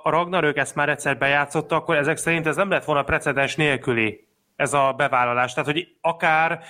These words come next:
már mondom, ezt úgy mondom, hogy nem láttam a filmet, de akár ezt, ö, meg is lehetett volna játszani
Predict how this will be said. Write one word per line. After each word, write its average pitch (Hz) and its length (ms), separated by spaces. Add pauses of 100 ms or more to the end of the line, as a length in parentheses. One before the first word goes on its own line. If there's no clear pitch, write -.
(160)
már 156 160
mondom, 175 340
ezt 156 200
úgy 185 120
mondom, 160 200
hogy 147 80
nem 156 120
láttam 151 280
a 139 60
filmet, 156 360
de 156 60
akár 165 540 (100)
ezt, 156 360
ö, 156 140
meg 165 160
is 143 120
lehetett 151 320
volna 156 220
játszani 147 400